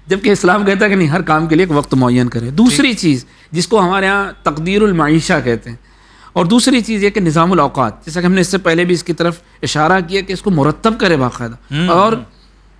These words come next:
Speaker 1: तकसीम बंदी जो है अगर नहीं करते आप, तो इसका मतलब ये कि आप मताए अजीज़ को खो रहे हैं।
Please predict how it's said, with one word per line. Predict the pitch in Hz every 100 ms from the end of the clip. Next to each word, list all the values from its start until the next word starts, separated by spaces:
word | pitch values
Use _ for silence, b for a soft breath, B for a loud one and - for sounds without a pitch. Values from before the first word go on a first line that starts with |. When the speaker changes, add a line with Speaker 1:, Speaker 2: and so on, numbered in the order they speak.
| _ -
Speaker 1:
तकसीम | 156 - 320 226
बंदी | 202 202
जो | 160
है | 139 139 123 b b b b -
अगर | 190 190
नहीं | 190 262
करते | - 190 170 165
आप, | 131 127
तो | -
इसका | 185 196
मतलब | 180 214 208
ये | 214
कि | 196
आप | 180 214 - B -
मताए | 147 156 170
अजीज़ | 165 160 202
को | - -
खो | 135 156
रहे | 127
हैं। | 104